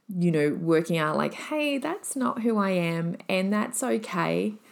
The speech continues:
you know, like, it, it becomes so freaking powerful, where you get to actually fully own and step into your power, whichever side of the fence that you fall on. Like,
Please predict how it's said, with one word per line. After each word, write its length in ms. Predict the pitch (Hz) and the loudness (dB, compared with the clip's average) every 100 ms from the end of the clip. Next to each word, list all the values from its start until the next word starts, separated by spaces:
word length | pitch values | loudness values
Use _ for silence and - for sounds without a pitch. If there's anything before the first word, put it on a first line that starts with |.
| - - - | -20 -20 -6
you 160 | 196 196 | 0 2
know, 320 | 185 180 185 | 4 4 4
like, 360 | 185 180 202 - | 4 4 2 -8
it, 720 | - - - - 98 90 262 | -14 -14 -10 -4 -4 2 2
it 40 | 214 | 2
becomes 420 | 240 240 214 214 | 2 4 4 2
so 520 | - 185 165 160 165 | 2 4 6 6 4
freaking 680 | 175 - 160 151 151 147 - | 2 0 -2 0 -2 -2 -6
powerful, 800 | - - - - - - - 208 214 - - - _ _ - | -4 -2 0 -2 -4 -4 -2 -2 -6 -12 -20 -20 _ _ 0
where 160 | 202 | 4
you 100 | 208 | 4
get 220 | 208 196 | 4 0
to 140 | - - | -2 -10
actually 320 | 202 - 190 | -8 -2 -2
fully 680 | - - - 175 175 170 - - - | -4 -10 -4 0 2 2 0 -8 -4
own 320 | 156 151 156 | 0 2 2
and 160 | 135 139 | 2 0
step 400 | - 156 147 156 | 0 -2 -2 -2
into 240 | 147 - | -2 -2
your 140 | 147 | -2
power, 460 | 143 - 143 139 139 - | -4 -8 -8 -6 -8 -10
whichever 720 | 160 147 165 156 - - 151 | -10 2 4 4 2 0 0
side 300 | - 139 139 | 0 0 -2
of 60 | |
the 80 | 135 | -4
fence 320 | - 123 - | -4 -4 -4
that 160 | - - | -4 -4
you 60 | - | -4
fall 300 | - 52 - | -4 -4 -2
on. 200 | 50 - | -4 -2
Like, 300 | 64 - | -4 -4